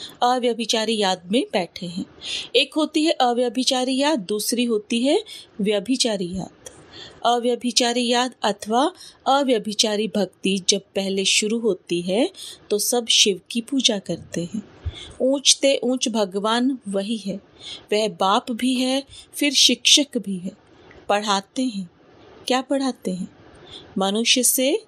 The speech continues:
देवता बनाते हैं। देवता से मनुष्य बनने में तुम बच्चों को चौरासी जन्म लगे हैं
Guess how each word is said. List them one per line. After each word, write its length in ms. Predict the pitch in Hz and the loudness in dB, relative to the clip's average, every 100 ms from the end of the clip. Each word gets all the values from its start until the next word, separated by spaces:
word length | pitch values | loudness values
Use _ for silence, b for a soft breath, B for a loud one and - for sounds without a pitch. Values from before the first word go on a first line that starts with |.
| - | -6
देवता 460 | 190 185 170 - 175 | 0 0 0 -4 -4
बनाते 540 | 180 180 175 - 185 | -4 -4 -6 -6 -6
हैं। 240 | 190 240 - - B B B 190 | -4 -6 -10 -18 B B B -2
देवता 400 | 214 220 - 262 | -2 -2 -2 0
से 180 | 285 | 2
मनुष्य 420 | 262 247 262 - 277 | 2 2 2 2 2
बनने 360 | 240 240 262 | 0 0 0
में 260 | 302 330 214 B B B - | 2 2 0 B B B 0
तुम 220 | 262 262 | 0 2
बच्चों 320 | 247 - 277 | 0 0 0
को 140 | 262 | 0
चौरासी 540 | 277 - 247 240 - 262 | 0 2 2 0 0 2
जन्म 340 | 214 254 269 | 2 0 0
लगे 280 | 277 254 202 | -2 -2 -2
हैं 180 | 185 | -6